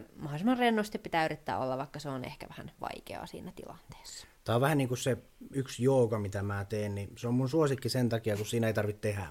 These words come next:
Speaker 2: mitään. Niin toi on ihan sama juttu. Että
Speaker 1: Mm, että toki kyllä semmonen jonkinlainen liikunta ja aktiivisuus kannattaa, että kyllä se voi vähän edesauttaa sitä asiaa totta kai, mutta tota, et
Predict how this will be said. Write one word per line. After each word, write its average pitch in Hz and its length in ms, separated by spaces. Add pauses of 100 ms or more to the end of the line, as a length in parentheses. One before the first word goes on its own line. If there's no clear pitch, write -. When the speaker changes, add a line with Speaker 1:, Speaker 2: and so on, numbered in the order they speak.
Speaker 2:
mitään. - 280 (960)
Niin 95 120
toi 107 200
on 92 180 (140)
ihan 107 340
sama 104 300
juttu. 87 360
Että 180 200
Speaker 1:
Mm, 175 180 (240)
että 165 200
toki 202 260
kyllä 202 160
semmonen 208 680
jonkinlainen 180 580
liikunta 147 460
ja 127 120
aktiivisuus 127 540
kannattaa, 120 480
että 127 140
kyllä 123 120
se 123 140
voi 123 260
vähän 127 200
edesauttaa 147 560
sitä - 240
asiaa 190 340
totta 180 280
kai, 175 280 (140)
mutta - 380
tota, - 320 (640)
et - 280